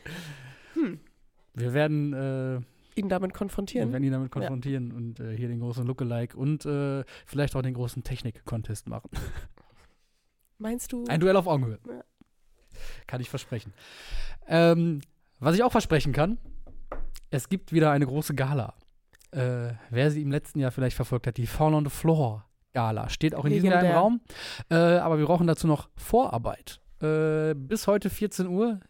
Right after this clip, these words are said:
Speaker 2: sind die Leitungen noch geöffnet, also, ähm, anrufen, anrufen, anrufen.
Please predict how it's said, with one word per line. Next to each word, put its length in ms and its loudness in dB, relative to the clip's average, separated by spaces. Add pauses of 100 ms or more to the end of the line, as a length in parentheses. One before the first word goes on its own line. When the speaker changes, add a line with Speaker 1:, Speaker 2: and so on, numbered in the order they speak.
Speaker 2:
sind 240 -2
die 240 0 (300)
Leitungen 460 0
noch 140 -6
geöffnet, 380 -6
also, 440 -4
ähm, 540 -8 (200)
anrufen, 400 2
anrufen, 280 0
anrufen. 360 2